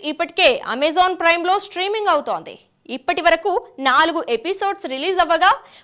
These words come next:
ఫైనల్ ఎపిసోడ్ మే ఇరవై ఆరున రిలీజ్ కానుంది. ఇక ఈ సిరీస్లో ప్రియాంక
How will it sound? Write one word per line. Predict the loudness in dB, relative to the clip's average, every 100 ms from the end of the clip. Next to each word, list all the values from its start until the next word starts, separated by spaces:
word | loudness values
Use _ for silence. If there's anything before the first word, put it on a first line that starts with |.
| 2
ఫైనల్ | 2 4 0 0 -2
ఎపిసోడ్ | -2 0 2 2 -2 -6 2
మే | 2 2 0
ఇరవై | 2 4 4
ఆరున | 4 2 0
రిలీజ్ | -2 -4 -6
కానుంది. | -6 -8 -16 -20 _ -16
ఇక | 0 2 2 -2 -10 -2
ఈ | 2
సిరీస్లో | 4 2 2 2 2
ప్రియాంక | 0 0 4